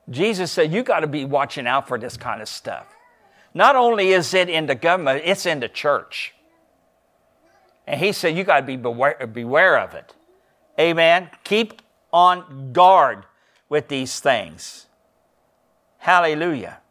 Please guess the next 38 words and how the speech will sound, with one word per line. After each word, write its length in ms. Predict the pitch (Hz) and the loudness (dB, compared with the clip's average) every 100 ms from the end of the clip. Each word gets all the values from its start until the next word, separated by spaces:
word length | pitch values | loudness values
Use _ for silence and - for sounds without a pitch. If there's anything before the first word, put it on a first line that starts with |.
| _ _ _ _ - | _ _ _ _ -4
So 220 | - 160 | 2 4
we 140 | 180 | 4
gotta, 360 | 208 165 156 147 | 4 4 2 -2
we 180 | 147 202 | -2 0
gotta 240 | 233 190 151 | 2 0 0
be 160 | 156 | -4
watchful 760 | 147 - - 139 170 180 - 170 | -4 -10 -10 0 0 0 0 0
on 160 | 160 | 0
two 200 | - 240 | -2 -6
fronts. 580 | - 143 107 92 - - _ _ _ _ _ _ _ _ _ | -4 -6 -6 -8 -16 -18 _ _ _ _ _ _ _ _ _
On 120 | 139 139 | -6 -4
the 80 | |
church 480 | 135 185 196 254 - | -4 0 0 -2 -6
side, 380 | - 196 220 262 - _ _ _ _ - | 0 2 2 -2 -10 _ _ _ _ -6
our 140 | 127 123 | -4 0
government, 460 | 135 170 190 190 | 2 2 2 -4
our 140 | 151 147 | -2 0
natural 440 | 165 180 - 135 | 0 -2 -4 -8
side. 400 | - 127 90 87 _ _ _ _ _ _ _ _ _ _ - | -6 -6 -6 -8 _ _ _ _ _ _ _ _ _ _ -12
We 80 | 147 | -4
can't, 260 | 214 185 | -2 0
we 100 | 165 | -2
can't 280 | 165 202 175 | -2 -2 -2
just 180 | 185 - | -4 -4
stay 240 | - 185 | 0 2
on 160 | 180 165 | 4 2
one 200 | 175 185 | 2 0
side. 500 | - 160 127 127 131 _ _ - | 0 2 2 2 -4 _ _ -12
"I'm, 180 | 156 156 147 | -10 -10 -10
I'm 100 | 160 | -8
just 200 | 175 185 | -8 -8
gonna 140 | 170 | -4
go 140 | 160 | -4
over 140 | 185 196 | -4 -8
here. 380 | 175 131 120 - _ _ _ _ _ _ _ _ _ _ - | -10 -8 -10 -14 _ _ _ _ _ _ _ _ _ _ -8
It's 140 | - | -8
safe 320 | - 160 127 | -2 -2 -4
here. 360 | - 147 107 | -8 -8 -8